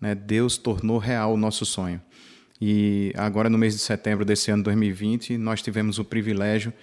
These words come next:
de não só dez novas congregações, mas inaugurarmos onze novas congregações. Pra gente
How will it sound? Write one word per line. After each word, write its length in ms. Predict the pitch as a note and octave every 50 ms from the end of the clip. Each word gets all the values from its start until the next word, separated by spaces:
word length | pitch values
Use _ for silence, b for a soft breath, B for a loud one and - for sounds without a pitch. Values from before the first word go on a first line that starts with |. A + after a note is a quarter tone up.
| b b b b b b
de 140 | G#2 A2
não 260 | G#2+ A2 A2+ B2+ C3+ B2+
só 500 | - - A#2 A2 G#2+ G#2 G2 F#2+ - - -
dez 400 | G2 G2 G#2+ A2+ A#2 A#2+ A2 G#2
novas 320 | A2 G#2+ G#2+ G2+ G#2 G2
congregações, 760 | - - G#2 F#2+ G2+ G2 F#2+ F#2+ - - A2 G#2+ A#2 A2+ - - B B B B B B B B
mas 260 | G#2+ A2 A2 G#2+ A2
inaugurarmos 960 | A#2 A2 A2 A2+ A2+ G#2+ G#2+ A2 G#2+ G2+ G2+ G#2 A2 A2 A2+ A2 - - - - _ _ -
onze 460 | - B2 C#3+ D#3 D3+ C3 A#2+ B2+ B2+
novas 460 | A#2 G#2+ G#2 G#2+ A2 A2+ A2 G#2 -
congregações. 760 | - G#2+ G#2+ G2+ G2+ G2 G2 F#2+ - - - - - - - b b b b b b b b
Pra 200 | - A2 A2 G#2+
gente 720 | G2 G2 G2+ G#2+ A2+ B2 B2+ B2 - - B2 B2 C#3